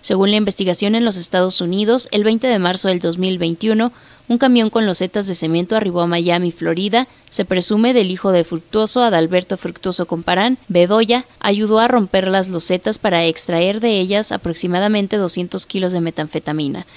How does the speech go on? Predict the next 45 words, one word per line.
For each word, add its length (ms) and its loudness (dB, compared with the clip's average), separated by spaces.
El 100 -4
resto 240 0
del 120 4
cargamento 520 -2
de 60 2
metanfetamina, 840 -2
trescientos 560 -4
kilos, 380 -2
llegó 200 4
a 60 4
Miami 360 2
el 80 0
veintiséis 480 -2
de 80 0
marzo 300 2
del 100 0
dos 200 0
mil 180 -2
veintiuno. 560 -4
En 140 0
este 260 0
caso, 320 2
la 140 4
droga 280 2
fue 280 0
extraída 560 -2
de 100 0
galones 420 0
de 60 -2
pintura 460 -4
para 260 -2
casa 380 -2
con 200 0
ayuda 360 2
de 80 2
dos 180 0
químicos 460 -4
de 60 0
apellidos 680 0
González, 720 2
Aguilar 640 0
y 140 -2
Valdés, 580 0
también 380 2
detenidos. 760 -2